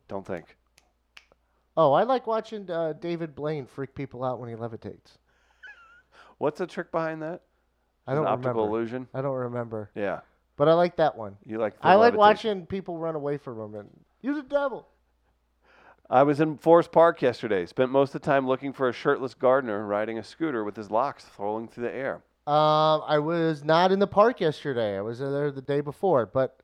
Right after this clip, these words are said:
Speaker 2: uh, you mentioned the scooter. Um, I will tell this little tale. I was on my way to the History Museum on Saturday, and I was scooting. I was on a bird, and I kinda slowed
Speaker 1: I like how
Speaker 2: down.
Speaker 1: you get just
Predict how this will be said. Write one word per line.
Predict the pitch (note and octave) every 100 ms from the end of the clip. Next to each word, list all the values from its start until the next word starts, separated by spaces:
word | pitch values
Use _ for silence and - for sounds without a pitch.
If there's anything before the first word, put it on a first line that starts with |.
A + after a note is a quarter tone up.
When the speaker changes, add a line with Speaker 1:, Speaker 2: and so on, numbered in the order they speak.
| -
Speaker 2:
uh, | B2+ B2+
you | B2+ C3
mentioned | D3 D3 C#3+
the | C3
scooter. | - - E3+ F#3+ G#3+ G#3 _ _ _ _ _ _ -
Um, | C#3 C3+ C3+ C3
I | C#3+
will | F#3 A#3 D3 _ _
tell | E3+ D3
this | F#3 -
little | G3+ B2+
tale. | - A2 G#2 C3 - _ _ _ _ _ _ _ _ _ _ -
I | B2+ D#3+
was | E3
on | D3 D3+
my | C#3+ C3+
way | C#3 F#3
to | E3
the | B2
History | B2+ - A#2+
Museum | A2 G2+ G#2+
on | G2+ G2
Saturday, | G#2+ F#2+ F2 D#2+ - - _ _ _ _ _ _ _ -
and | B2 B2 B2 A#2+ B2+
I | B2+
was | C#3+
scooting. | - - B2+ - F#3
I | _ C3
was | B2
on | B2+
a |
bird, | C3 A#2 A#2+ D3+ _ _ _ _ _ _ _ -
and | C3+
I | C#3
kinda | C3+ D#3+ C#3+
slowed | C#3 D#3+ C#3+ C3+
Speaker 1:
I |
like | B2+
how | C3
Speaker 2:
down. | C#3
Speaker 1:
you | E3
get | C3 A2
just | A#2 -